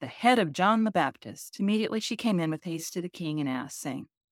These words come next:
"I want you to give me at once the head of John the Baptist on a platter." And the king was exceedingly sorry. Yet,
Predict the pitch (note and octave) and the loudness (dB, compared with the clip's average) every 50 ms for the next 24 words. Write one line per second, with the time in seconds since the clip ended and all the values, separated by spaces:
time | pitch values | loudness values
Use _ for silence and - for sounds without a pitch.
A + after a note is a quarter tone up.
0 | _ - A#3+ B3+ A3 - F3 F3+ F3+ D#3 - G#3 A3 A3 A3 G3+ F3 D3+ - F#3 | _ 0 2 2 2 2 0 -2 -2 -2 0 2 2 4 4 2 2 0 0 0
1 | G#3 A3+ A#3 - - E3 D#3 F#3 G3 F#3 E3 D3+ - - F3 G3 A3 A3 G#3+ G3 | 0 0 0 -2 -4 -8 -4 -4 -2 -2 -4 -4 -2 0 0 2 2 2 0 0
2 | G3 G#3 G#3+ - - B3 - - G#3 G#3 G#3+ A3 - - C#3+ C#3 C3+ - - - | 0 -2 -2 -4 -8 -8 -4 -2 -2 -2 -2 -2 -4 -6 -6 -6 -6 -8 -8 -4
3 | G#3 G3+ F#3+ - A3+ A3 G#3+ G3+ F#3 F3+ F3 - - - G3 F#3+ F3+ E3 D3+ C#3 | -4 -4 -4 -2 -2 0 0 0 0 -2 -4 -6 -6 -4 -2 -2 0 0 -2 -4
4 | C#3 - - - E3 D3+ C#3+ - - - - - D#3 - _ _ _ _ - - | -4 -6 -6 -6 -6 -6 -6 -6 -6 -8 -12 -14 -16 -18 _ _ _ _ -10 -4
5 | F#3+ F3+ D#3 D3+ E3+ F3 - | -2 -2 -2 -2 -4 -6 -12